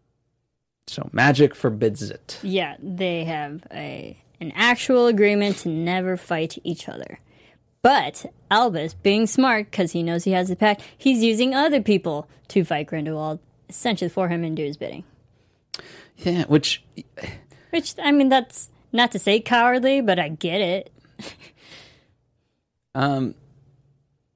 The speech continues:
Speaker 1: you know, from a, I, I, I, from a movie perspective, I understand why he doesn't reveal it, 'cause it's supposed to be this, like, aha moment. But you would think at least to Newt he would kinda say something. I know he likes to play,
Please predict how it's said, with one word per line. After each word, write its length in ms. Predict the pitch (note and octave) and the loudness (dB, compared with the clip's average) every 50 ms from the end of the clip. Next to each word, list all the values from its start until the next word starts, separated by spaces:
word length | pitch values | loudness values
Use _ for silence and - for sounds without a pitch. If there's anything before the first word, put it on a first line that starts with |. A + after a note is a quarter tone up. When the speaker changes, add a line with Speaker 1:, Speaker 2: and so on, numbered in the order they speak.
| _ _ _ _ _ _ - | _ _ _ _ _ _ 0
Speaker 1:
you 120 | D3+ E3 | 2 4
know, 100 | E3+ D#3 | 4 4
from 360 | - G3+ G3+ A3+ B3 A#3 G#3+ | 2 0 0 2 2 2 2
a, 20 | - | 2
I, 140 | - E3 C#3 - A#2 B2 | 2 2 0 0 -2 -4
I, 60 | - - - _ _ - - - _ - - - | -4 -6 -18 _ _ -20 -20 -20 _ -16 -12 -10
I, 80 | - - _ _ _ _ _ _ _ _ _ _ _ _ - | -10 -12 _ _ _ _ _ _ _ _ _ _ _ _ -6
from 240 | - - F3+ G3+ F#3 | 0 2 4 4 6
a 40 | |
movie 260 | C#3+ D3+ F#3 G#3+ G#3 - | 4 4 4 2 2 2
perspective, 520 | - D#3 C#3 - - D3+ - - B2+ C3 | 2 0 2 4 2 2 2 2 2 2
I 60 | B2+ | 2
understand 420 | C3 C3+ C3 - - C3+ B2+ B2 A#2+ | 2 2 0 0 2 2 2 4 4
why 100 | A#2 G#2+ | 2 2
he 100 | A2+ A2 | 2 0
doesn't 320 | A2 A#2+ A2+ A#2+ - - | 2 2 0 0 -2 -4
reveal 320 | A#2 G#2+ G#2 G#2+ A2+ A#2+ | -4 -4 0 2 2 2
it, 120 | A#2+ A2+ - | 2 2 -2
'cause 100 | A2+ A2 | -6 -8
it's 100 | G#2 - | -8 -8
supposed 300 | - - A2+ A2 - - | -4 -2 -2 -2 -2 -6
to 60 | - | -8
be 140 | - A2 A2 | -4 -4 -4
this, 260 | G#2 G#2 G#2+ - - | -4 -4 -6 -6 -6
like, 160 | - A2 G#2 - - | -6 -8 -6 -2 0
aha 360 | A2 G#2+ - - A2 G#2+ G#2+ | 0 2 2 2 2 2 2
moment. 500 | G#2+ A2+ A2+ A#2+ C#3 D3+ D3+ D3 - - _ - - - - - - - _ - | 0 0 0 2 2 2 0 -2 -6 -12 _ -20 -20 -20 -20 -20 -20 -8 _ 2
But 100 | E3+ F#3+ | 2 4
you 80 | A3 A#3+ | 4 2
would 120 | A#3+ E3 | -4 -4
think 200 | - C4 C#4+ C4+ C#4 | -2 -2 0 0 0
at 60 | A#3 | 0
least 220 | A#3 G#3+ - - | 0 0 0 2
to 60 | - D#3+ | 4 4
Newt 300 | C#3+ D#3 E3 D3 B2+ A#2+ | 6 6 6 4 4 2
he 80 | B2+ | 2
would 220 | A#2 A#2+ A2+ A#2+ - | 2 2 2 0 0
kinda 200 | - C3 A#2+ A#2 | -2 -2 -2 -2
say 420 | - - B2 A2+ G#2+ G#2+ - - _ _ - - | -2 0 2 2 2 2 -2 -6 _ _ -18 -12
something. 500 | - - A2+ G#2 - - - - - - _ - | -6 -6 -6 -6 -6 -10 -14 -16 -16 -12 _ 2
I 60 | C3+ | 4
know 120 | D#3 F#3 G3+ | 4 4 6
he 120 | G3 G3 | 4 4
likes 200 | F3+ E3+ D3+ - | 4 4 2 2
to 80 | - - | 0 0
play, 460 | - - D3 C#3 C3+ C#3 C3 - - | 2 4 4 6 6 6 4 2 -2